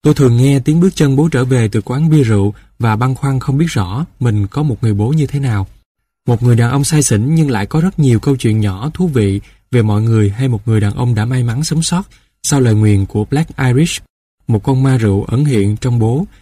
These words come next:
những lúc say và khi con ma rượu biến mất trong những lúc bố tỉnh táo. Ơn Chúa, đêm nay, bố lại hát bài White Colonial Boy, mặc dù chẳng có nốt nhạc nào bố hát đúng cả.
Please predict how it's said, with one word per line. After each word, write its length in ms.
những 220
lúc 220
say 300
và 140
khi 140
con 180
ma 140
rượu 140
biến 200
mất 260
trong 140
những 120
lúc 160
bố 180
tỉnh 160
táo. 340
Ơn 180
Chúa, 260
đêm 220
nay, 260
bố 160
lại 160
hát 260
bài 340
White 260
Colonial 460
Boy, 340
mặc 180
dù 220
chẳng 240
có 120
nốt 160
nhạc 200
nào 200
bố 100
hát 200
đúng 160
cả. 320